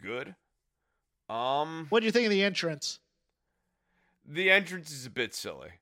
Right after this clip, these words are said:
Speaker 1: Uh,
Speaker 2: Yes, <laughs> that's right.
Speaker 1: yeah, like
Speaker 2: Maybe, maybe bring Scarlett out to say, "Fall and pray,"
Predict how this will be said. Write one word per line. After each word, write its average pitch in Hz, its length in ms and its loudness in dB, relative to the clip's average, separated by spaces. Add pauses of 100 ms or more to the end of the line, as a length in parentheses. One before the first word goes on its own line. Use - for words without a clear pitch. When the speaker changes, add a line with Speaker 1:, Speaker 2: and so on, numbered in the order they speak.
(340)
Speaker 1:
Uh, 110 420 4
Speaker 2:
Yes, 202 340 4
<laughs> 208 180 -4
that's - 280 -2
right. 311 300 4 (840)
Speaker 1:
yeah, 123 400 2 (540)
like 131 520 2
Speaker 2:
Maybe, 302 240 -2 (100)
maybe 285 200 2
bring 233 220 4
Scarlett 226 460 8
out 196 160 6
to 185 60 -4
say, 196 180 6
"Fall 196 320 6
and 170 160 0
pray," 185 360 2